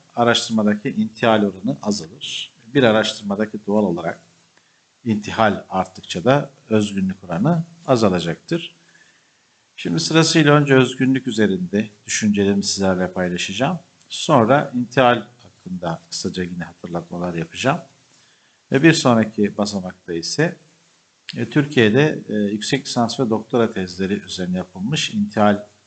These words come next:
üzerine yapılmış bir akademik çalışmanın sonuçlarını sizlerle paylaşacağım. Tabii ki herkes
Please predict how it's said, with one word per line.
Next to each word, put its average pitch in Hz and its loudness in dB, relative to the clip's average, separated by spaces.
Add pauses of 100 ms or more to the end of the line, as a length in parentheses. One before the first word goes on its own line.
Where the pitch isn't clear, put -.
(100)
üzerine 87 -6
yapılmış 92 -10
bir - -10
akademik 104 -2
çalışmanın 101 -4 (680)
sonuçlarını 113 0 (340)
sizlerle 117 0 (100)
paylaşacağım. - -2 (1400)
Tabii 190 0
ki 190 2
herkes 170 2